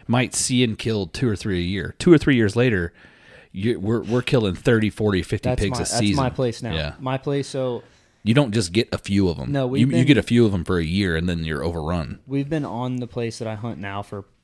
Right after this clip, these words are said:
Speaker 2: probably about eight or, eight or nine years. When we first got it, we were killing anywhere from,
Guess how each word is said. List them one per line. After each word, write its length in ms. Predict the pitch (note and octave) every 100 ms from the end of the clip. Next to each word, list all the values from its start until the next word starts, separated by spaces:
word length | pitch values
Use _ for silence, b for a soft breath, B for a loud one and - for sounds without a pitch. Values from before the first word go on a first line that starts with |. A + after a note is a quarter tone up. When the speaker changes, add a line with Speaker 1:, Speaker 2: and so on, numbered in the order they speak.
| -
Speaker 2:
probably 220 | A#2+ A2
about 260 | G#2+ G#2 -
eight 200 | G#2+ A2
or, 140 | G#2 - _ -
eight 140 | A2+
or 60 | A2
nine 220 | G#2 G#2
years. 440 | F#2+ G#2 B2 - _ _ _ _ _ _ _ _ _ -
When 100 | B2
we 60 | A#2
first 380 | - D#3+ -
got 240 | A#2+ G#2+ B2
it, 200 | C3 - _ _ -
we 140 | B2+
were 120 | A#2+ A#2
killing 420 | - B2+ A#2 G#2+
anywhere 320 | A2 G#2+ G#2+
from, 480 | - G#2+ F#2+ F#2+